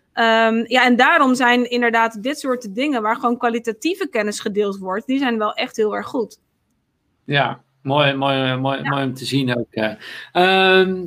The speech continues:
Speaker 2: waar, waar ik het graag nog even over, ik ben, ik ben wel natuurlijk ook nieuwsgierig. En wij hebben op dit moment één pand in, eh,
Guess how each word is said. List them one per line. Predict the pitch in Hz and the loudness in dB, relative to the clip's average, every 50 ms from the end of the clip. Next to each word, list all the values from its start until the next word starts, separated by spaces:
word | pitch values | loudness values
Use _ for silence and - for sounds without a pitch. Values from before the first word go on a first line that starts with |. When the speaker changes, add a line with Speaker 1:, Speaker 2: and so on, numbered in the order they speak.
| 175 - | -12 -6
Speaker 2:
waar, | - 190 185 196 202 175 | -2 2 2 2 2 4
waar | 196 202 208 | 6 6 4
ik | 202 | 4
het | 202 196 | 2 -2
graag | - 208 208 | -2 0 0
nog | 202 196 | 2 2
even | 190 196 190 196 190 | 2 2 2 4 2
over, | 190 180 185 | 2 2 2
ik | 185 180 | 0 0
ben, | 220 190 196 | 0 2 2
ik | 220 | 4
ben | 196 214 | 6 6
wel | 208 202 196 196 | 6 8 8 6
natuurlijk | 185 185 180 180 180 180 175 196 | 6 6 4 4 4 4 6 6
ook | 196 - | 4 4
nieuwsgierig. | - 151 135 127 127 - - - 147 139 131 127 135 156 - - | 4 0 0 -2 -2 -4 -4 -4 -2 0 0 0 -2 -2 -4 -4
En | 160 151 | -2 0
wij | 151 160 | 2 2
hebben | 156 147 139 131 | 2 2 0 -2
op | 120 | -2
dit | 113 127 120 | -2 -4 -4
moment | 117 117 113 117 113 - | -6 -6 -8 -8 -8 -8
één | 135 135 139 143 | -8 -8 -6 -4
pand | 147 143 139 131 131 | -4 -4 -4 -4 -4
in, | 135 131 127 131 | -4 -4 -2 -4
eh, | 131 127 127 123 123 120 117 | -4 -4 -4 -4 -6 -8 -8